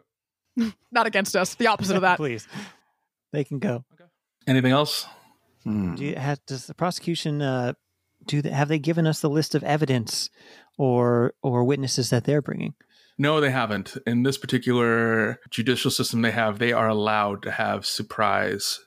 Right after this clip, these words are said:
Speaker 3: evidence and witnesses.
Speaker 1: Like Japan.
Speaker 2: Yeah. Yeah. Sounds
Speaker 1: Yeah.
Speaker 2: right. Okay.
Speaker 4: Do, do we have any surprise evidence?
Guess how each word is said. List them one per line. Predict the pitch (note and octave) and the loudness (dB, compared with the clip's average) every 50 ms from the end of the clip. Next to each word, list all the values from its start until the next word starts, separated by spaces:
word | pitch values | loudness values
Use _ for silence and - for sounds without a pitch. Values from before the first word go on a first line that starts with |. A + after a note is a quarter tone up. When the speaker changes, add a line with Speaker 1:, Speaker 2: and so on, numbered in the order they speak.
| _ | _
Speaker 3:
evidence | F#2+ G#2 G2+ G#2+ G#2+ G2+ G2+ - | -2 0 0 0 0 -2 -2 -2
and | G#2+ F#2+ F#2+ | -4 -4 -4
witnesses. | G#2 - - - F#2+ - - - - - - - - | -4 -4 -4 -6 -8 -8 -8 -10 -10 -10 -8 -2 0
Speaker 1:
Like | G3+ G3 - | 0 0 0
Japan. | - F3 - F#3 F#3 F#3 F#3 F3+ D3+ - _ _ _ _ _ _ _ _ - | 0 0 2 2 4 4 2 2 0 -4 _ _ _ _ _ _ _ _ -2
Speaker 2:
Yeah. | C3 B2 A#2 G#2+ G#2+ - _ _ _ - | 0 0 0 0 -4 -8 _ _ _ -4
Yeah. | B2+ A#2+ A2+ A2 | -2 -2 -2 -2
Sounds | - F#3+ | -2 0
Speaker 1:
Yeah. | F#3 F3+ F3+ | 0 0 0
Speaker 2:
right. | E3+ A2+ A2 - _ _ _ _ _ _ - | 0 -4 -6 -10 _ _ _ _ _ _ -16
Okay. | F#3+ - C3+ B2+ - _ _ _ _ _ _ - | -8 -6 -4 -6 -6 _ _ _ _ _ _ -6
Speaker 4:
Do, | - C3 A#2+ B2+ D3 D3 | -2 -2 0 0 0 0
do | B2+ A#2+ | 0 2
we | B2+ D3+ F#3 F#3 | 2 2 2 2
have | E3+ F#3 F3+ E3+ E3 | 2 2 2 2 2
any | D#3+ D#3+ E3 E3+ D#3+ | 2 2 2 2 0
surprise | D3+ - - - D3+ - - - A#2+ B2+ C3+ C#3 C#3+ C#3+ B2 - | 0 -2 -2 -4 -4 -4 -4 -2 0 0 0 2 0 0 -2 -2
evidence? | G#2 G#2+ A#2+ B2+ C3+ C#3 C#3+ D3 D3 D3 - - - - | -2 -2 0 0 0 0 -2 -2 -2 -4 -6 -6 -8 -10